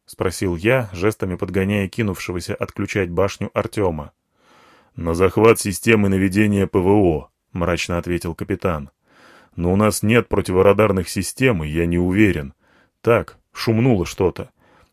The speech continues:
Я подводник, а не лётчик вообще-то. П В О у нас не в приоритете.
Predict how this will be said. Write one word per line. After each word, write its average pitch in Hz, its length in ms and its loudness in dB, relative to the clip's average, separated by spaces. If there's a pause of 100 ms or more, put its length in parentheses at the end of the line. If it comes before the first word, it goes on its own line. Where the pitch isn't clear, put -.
Я 92 180 4
подводник, 113 580 2
а 80 60 -6
не 80 140 -2
лётчик 104 400 0
вообще-то. - 560 -4 (500)
П 104 80 2
В 104 80 6
О 127 240 8
у 127 60 6
нас 117 240 2
не 110 80 -2
в - 40 -18
приоритете. 92 800 0